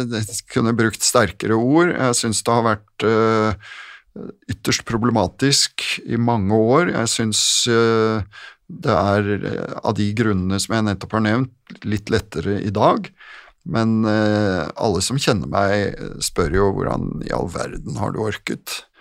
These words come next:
Hvordan i all verden har du giddet? Og hvorfor har du ikke valgt helt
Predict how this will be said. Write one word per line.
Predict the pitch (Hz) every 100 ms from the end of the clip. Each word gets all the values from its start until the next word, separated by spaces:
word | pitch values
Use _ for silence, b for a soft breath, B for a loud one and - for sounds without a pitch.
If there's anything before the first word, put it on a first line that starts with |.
| b b -
Hvordan | 107 104
i | 104
all | 104
verden | 95 92 98 98
har | 98 98
du | 95
giddet? | 95 95 82 147 - - _ B B B -
Og | - 107
hvorfor | 98 - 107
har | 95 85
du | 90
ikke | 95
valgt | 95 80 95 - - - -
helt | 92 101